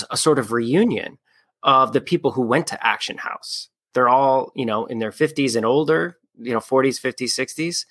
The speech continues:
Um, but, you know, we've talked to some of these people, and,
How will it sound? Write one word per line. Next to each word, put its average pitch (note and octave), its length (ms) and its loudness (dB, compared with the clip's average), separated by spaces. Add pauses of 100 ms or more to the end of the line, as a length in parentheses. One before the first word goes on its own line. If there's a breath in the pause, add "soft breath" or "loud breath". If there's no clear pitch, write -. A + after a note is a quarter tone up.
(520 soft breath)
Um, B2+ 360 4 (420 soft breath)
but, C3+ 380 2
you - 140 -4
know, C#3 60 4
we've C#3+ 240 0
talked E3+ 300 0
to D#3+ 80 -2
some D3+ 220 4
of C#3+ 60 2
these C3 160 0
people, A#2 580 -2 (1040)
and, B2+ 520 2